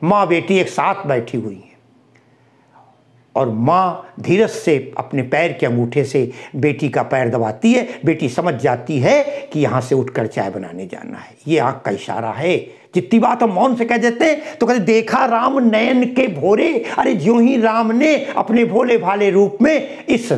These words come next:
धनुष की ओर देखा, राम की आज्ञा मानकर हुआ क्या? अरे छुअत टूट रघुपति न दोषु,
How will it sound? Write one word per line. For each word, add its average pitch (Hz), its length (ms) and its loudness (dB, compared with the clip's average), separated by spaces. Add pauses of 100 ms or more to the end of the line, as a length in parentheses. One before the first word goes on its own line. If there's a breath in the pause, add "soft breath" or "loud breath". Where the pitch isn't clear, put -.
(380)
धनुष 220 320 2
की 175 160 2
ओर 165 140 4
देखा, 151 420 0 (260 loud breath)
राम 165 280 0
की 156 180 -2
आज्ञा 151 380 0
मानकर 175 400 0
हुआ 202 260 2
क्या? 214 220 2 (260 loud breath)
अरे 151 160 2
छुअत 165 420 0 (200)
टूट 214 540 4 (200 loud breath)
रघुपति 208 760 2
न 226 220 2
दोषु, 185 920 4